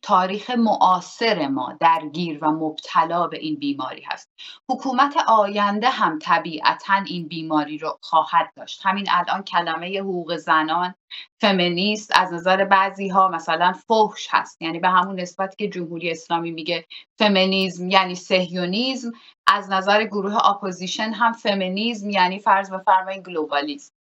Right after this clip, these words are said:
مسئله‌ای که این نماینده در واقع، اه، ولی فقیه اعلام کرده مسئله مهمیه، برای اینکه کلمه حجاب اجباری شاید مفهوم کوچیکی باشه.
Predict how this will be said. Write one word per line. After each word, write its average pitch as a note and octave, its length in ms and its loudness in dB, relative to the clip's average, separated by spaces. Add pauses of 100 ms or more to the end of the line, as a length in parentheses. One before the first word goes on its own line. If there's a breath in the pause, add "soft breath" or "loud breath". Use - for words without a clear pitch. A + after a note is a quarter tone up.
(680 loud breath)
مسئله‌ای C#4 600 2
که D4 160 -2
این C#4 180 2
نماینده G3 640 -2
در E3+ 240 0
واقع، D#3 380 -6 (300)
اه، D#3 400 -2
ولی F3 300 0
فقیه F#3+ 400 -4
اعلام E3+ 380 -6
کرده F#3 760 -4
مسئله B3 500 -2
مهمیه، G#3 800 -6
برای E3+ 180 -2
اینکه C4 500 -6 (720)
کلمه A#3+ 680 0
حجاب G#3+ 520 -2
اجباری G#3+ 640 -2
شاید C#4 460 0
مفهوم B3 580 -2
کوچیکی G#3+ 720 -10
باشه. A#2+ 440 -14